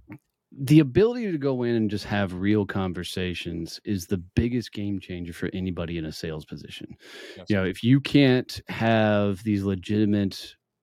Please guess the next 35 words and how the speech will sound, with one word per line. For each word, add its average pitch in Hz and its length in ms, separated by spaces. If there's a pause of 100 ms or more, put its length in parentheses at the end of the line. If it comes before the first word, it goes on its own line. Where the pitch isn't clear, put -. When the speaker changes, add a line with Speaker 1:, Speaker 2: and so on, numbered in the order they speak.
(160)
Speaker 1:
authentic 104 680
conversations, 92 1200
then 92 340
you're 101 200
gonna 104 240
be 87 180
stuck 78 480
every 90 200
time 85 240
you 82 60
try 82 160
and 80 100
talk 82 200
to - 80
somebody. 85 320
It - 80
just, - 300
it 123 120 (120)
doesn't 117 360
work 139 420 (540)
when 113 460
you're 120 300
trying 110 520
to 107 220
either 107 260
A, 107 440
sell 113 240
something 104 280
you 101 60
don't 95 160
give 95 120
a 95 40
shit 95 220
about, 90 400 (440)
B, 117 400